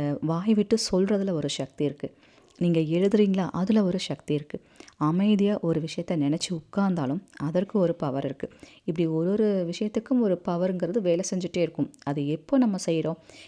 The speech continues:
எந்த முறையில செய்றோம் அப்படிங்கிறது அந்த விஷயம் இருக்கு. இப்போ இதெல்லாம் நீங்க எழுதி முடிச்சாச்சு.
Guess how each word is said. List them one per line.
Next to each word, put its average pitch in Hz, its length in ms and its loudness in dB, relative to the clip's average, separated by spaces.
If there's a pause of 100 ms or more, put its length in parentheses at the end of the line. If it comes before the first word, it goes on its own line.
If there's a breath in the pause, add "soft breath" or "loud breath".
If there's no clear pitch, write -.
(100)
எந்த 185 280 2
முறையில 208 440 2
செய்றோம் 170 340 -2
அப்படிங்கிறது 165 420 -4
அந்த 185 160 2
விஷயம் 147 320 -4
இருக்கு. - 200 -10 (440 loud breath)
இப்போ 208 220 0
இதெல்லாம் 175 360 -2
நீங்க 160 160 -4 (120)
எழுதி 170 260 -2
முடிச்சாச்சு. 147 500 -2